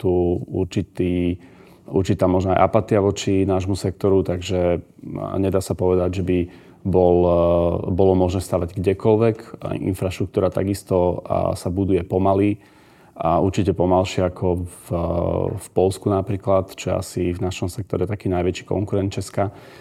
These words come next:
Takže, mm, myslím si, že, e, uvidíme trošku možno viacej konzistenciu v tých číslach a, e, uvidíme proste možno aj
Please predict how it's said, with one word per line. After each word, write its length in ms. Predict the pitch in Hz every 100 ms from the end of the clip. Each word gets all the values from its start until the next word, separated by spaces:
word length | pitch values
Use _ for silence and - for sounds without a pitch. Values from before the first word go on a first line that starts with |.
| - - -
Takže, 480 | 87 107 101 98 - - -
mm, 600 | - 101 107 107 104 -
myslím 320 | 107 113 120
si, 160 | 107 113
že, 400 | 107 104 101 90
e, 120 | - - 95 95 95 -
uvidíme 400 | 107 107 110 101
trošku 320 | 104 - 107
možno 240 | 104 104
viacej 320 | 98 98 104
konzistenciu 640 | 90 92 104 - 110 101 104
v 80 | 101
tých 240 | 104 110
číslach 320 | - 107 104 -
a, 560 | 92 92 92 95 92 92
e, 180 | - 98 101 101
uvidíme 480 | 101 98 101 101
proste 560 | 95 95 - 101 98 - - - - _ _ _ -
možno 320 | 104 127 123
aj 420 | - 110 113 -